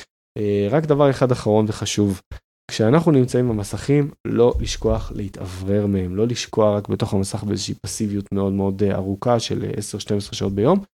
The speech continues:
לקבוע כל ארבעים וחמש דקות, רבע שעה הפסקה, כל ארבעים וחמש, עשר דקות, חמש דקות הפסקה אפילו. רגע ל-, ל-, להתאוורר, להוציא את ה-, יש, אה, כלל כזה שנקרא עשרים, עשרים, עשרים. אחרי עשרים דקות במסך,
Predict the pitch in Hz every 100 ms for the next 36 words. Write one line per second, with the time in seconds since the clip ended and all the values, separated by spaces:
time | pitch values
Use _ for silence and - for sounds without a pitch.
0 | _ _ _ _ - - - 127 104 -
1 | 127 131 131 - 98 104 107 101 98 98
2 | 98 139 131 107 107 - 95 - 101 -
3 | 98 _ - 117 117 113 - - 117 117
4 | 113 107 104 101 - 120 131 175 170 156
5 | 120 110 104 95 - 101 104 _ _ _
6 | - 120 139 143 123 113 110 107 104 104
7 | 104 104 101 110 143 170 143 110 104 -
8 | 127 127 107 101 - - - - - 110
9 | 113 - 107 101 123 127 127 123 107 104
10 | 101 127 117 139 135 123 127 117 110 -
11 | 98 - _ - - - 123 117 - 135
12 | 123 123 120 104 101 - 170 214